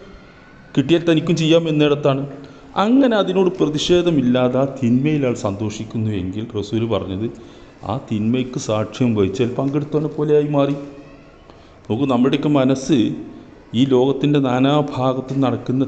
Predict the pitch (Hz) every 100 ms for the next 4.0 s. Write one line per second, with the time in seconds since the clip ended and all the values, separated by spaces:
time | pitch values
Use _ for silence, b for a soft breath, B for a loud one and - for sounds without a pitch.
0 | - 117 117 127 120 104 98 107 131 143
1 | 127 113 98 78 - - - - - B
2 | B B B B - 104 123 151 - 160
3 | 156 151 143 135 131 113 120 117 110